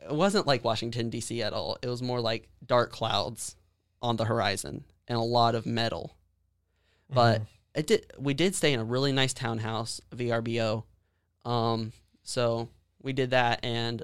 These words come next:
Speaker 1: the next day I had my treatment. Um, I had to be put under anesthesia.
Speaker 2: Mm-hmm.
Speaker 1: It was, um, interesting. That was my first time under anesthesia.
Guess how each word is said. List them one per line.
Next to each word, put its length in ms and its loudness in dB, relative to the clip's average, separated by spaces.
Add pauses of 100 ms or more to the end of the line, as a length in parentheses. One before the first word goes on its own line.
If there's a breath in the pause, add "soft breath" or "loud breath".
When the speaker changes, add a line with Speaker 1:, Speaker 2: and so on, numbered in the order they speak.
(100)
Speaker 1:
the 120 -6
next 280 -4
day 260 0
I 100 0
had 180 -2
my 120 -4
treatment. 460 -4 (800)
Um, 600 -2
I 60 -8
had 120 0
to 60 -8
be 100 -2
put 220 -2
under 260 -2
anesthesia. 760 -2 (140)
Speaker 2:
Mm-hmm. 220 -6 (260)
Speaker 1:
It 80 -2
was, 400 4
um, 320 -2 (340)
interesting. 360 -2
That 60 0
was 100 -2
my 80 -2
first 240 -4
time 340 0
under 240 -6
anesthesia. 640 -8